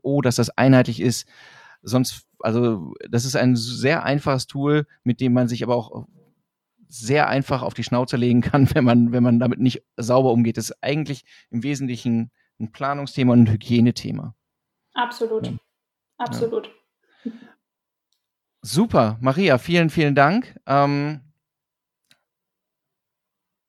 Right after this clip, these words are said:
Speaker 1: noch eine wichtige Frage, weil, ähm, jetzt sagt der eine oder andere vielleicht, „Ja, Google Analytics, das klingt, ähm, so, als würde es mich interessieren. Ähm, aber ich will das gar nicht selbst machen.“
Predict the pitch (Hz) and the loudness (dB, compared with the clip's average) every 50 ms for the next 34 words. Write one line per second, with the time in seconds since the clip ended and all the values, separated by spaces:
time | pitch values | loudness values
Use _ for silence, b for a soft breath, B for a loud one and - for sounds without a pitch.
0 | _ _ _ _ _ _ _ _ _ _ - 131 135 143 147 131 160 - - 139 | _ _ _ _ _ _ _ _ _ _ -12 -10 -8 -6 -4 -4 -6 -4 -4 -4
1 | 147 - 127 123 143 165 170 170 143 127 135 131 127 131 131 131 131 123 - 101 | -2 0 2 2 2 4 2 2 4 4 4 4 4 4 2 2 0 0 0 2
2 | 123 123 123 123 123 123 123 123 123 127 123 - - 127 127 - 143 139 - - | 2 4 4 4 4 4 4 4 2 2 0 0 -2 -4 -2 -2 -4 -4 -2 -2
3 | - - 139 135 131 123 127 131 127 - 147 127 120 127 135 190 240 294 269 208 | -2 0 2 2 2 2 0 0 0 -2 -2 -2 0 0 0 0 0 -2 -6 -10
4 | - _ _ _ - 143 139 123 120 117 135 160 - - 196 175 - - 123 - | -16 _ _ _ -12 -8 -6 -6 -4 -4 -6 -6 -6 -8 -10 -8 -8 -8 -8 -8
5 | - - - 139 139 143 143 135 - 147 135 131 127 127 127 123 123 123 120 113 | -8 -6 -4 -2 -2 -2 -2 -4 -2 0 2 2 4 4 4 4 4 4 4 4
6 | 123 127 127 123 120 120 - b b b b b b b b - - 120 120 113 | 2 2 2 0 -2 -4 -8 b b b b b b b b -4 -2 -2 -2 -2
7 | - 117 110 113 117 123 113 - - - 123 123 110 - 107 - 123 - - 165 | -4 -8 -4 -2 0 0 0 -2 -2 -2 0 0 -2 -4 -6 -6 -6 -6 -4 -4
8 | 170 175 180 180 - B B B B B B B B B B B B B - 123 | -4 -2 -4 -4 -6 B B B B B B B B B B B B B 0 2
9 | 127 127 127 127 127 127 123 127 - - 117 113 113 - - 131 135 127 - 147 | 2 2 2 0 0 0 -2 -2 0 4 4 4 4 4 4 2 2 4 6 6
10 | 147 - - - 120 127 131 - - 156 139 127 135 139 135 135 135 135 139 143 | 6 6 6 6 2 2 2 2 2 4 4 4 4 4 6 6 6 4 2 0